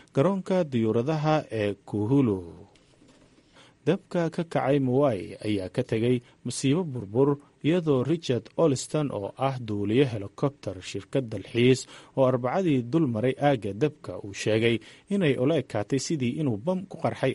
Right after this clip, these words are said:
oo kale. Wuxuu intaa ku daray inuu aad uga naxay waxa halkaasi ka dhacay, oo uu sheegay in muddo konton sano ah oo halkaasi uu ku duulayay uusan weligiis arkin masiibadan oo kale, wuxuuna tilmaamay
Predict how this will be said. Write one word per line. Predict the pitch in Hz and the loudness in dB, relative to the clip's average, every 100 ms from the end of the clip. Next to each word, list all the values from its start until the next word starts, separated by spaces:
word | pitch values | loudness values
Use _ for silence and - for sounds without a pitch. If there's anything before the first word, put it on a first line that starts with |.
| 101 | -4
oo | 95 | -6
kale. | - 117 101 92 98 _ _ _ _ - - - | -2 2 2 -2 -14 _ _ _ _ -20 -20 -8
Wuxuu | 202 175 160 | -2 0 0
intaa | 175 131 107 | 0 0 -2
ku | - | -2
daray | 117 107 135 131 - - | 0 2 2 0 -8 -6
inuu | 196 160 | -2 -2
aad | - 165 123 110 | 0 0 0 -2
uga | 117 127 | -2 -2
naxay | 107 - 131 | -2 -2 0
waxa | 139 104 113 | 0 -2 -4
halkaasi | 143 - 98 - 101 - | -4 -4 -6 -6 -10 -6
ka | 135 | -6
dhacay, | 110 104 123 127 - _ - | -2 2 2 2 -2 _ 0
oo | 107 110 | 0 0
uu | 104 | -2
sheegay | - 104 113 | -2 0 0
in | 135 135 101 | 0 0 -2
muddo | 98 92 135 | -4 -2 -2
konton | - 165 160 120 | -2 -4 -2 -4
sano | - 104 101 | -4 -6 -4
ah | 123 131 117 | -4 -4 -6
oo | |
halkaasi | 104 143 147 113 - 127 | -2 -2 0 -2 -4 -6
uu | 110 - | -6 -6
ku | |
duulayay | 160 139 131 113 127 | -2 0 2 2 0
uusan | 120 110 117 104 | -2 -4 -2 -2
weligiis | 131 156 101 101 - 107 | 0 0 -2 -4 -6 -8
arkin | - 131 123 107 - - | -4 2 2 0 -10 -6
masiibadan | 127 - 127 175 175 - | -4 -2 -2 0 -2 -2
oo | 110 101 | -2 -4
kale, | - 110 113 104 _ _ - | -2 2 2 -2 _ _ -14
wuxuuna | - 104 107 | -6 -4 -4
tilmaamay | - 98 101 104 117 117 | -4 -2 0 0 2 0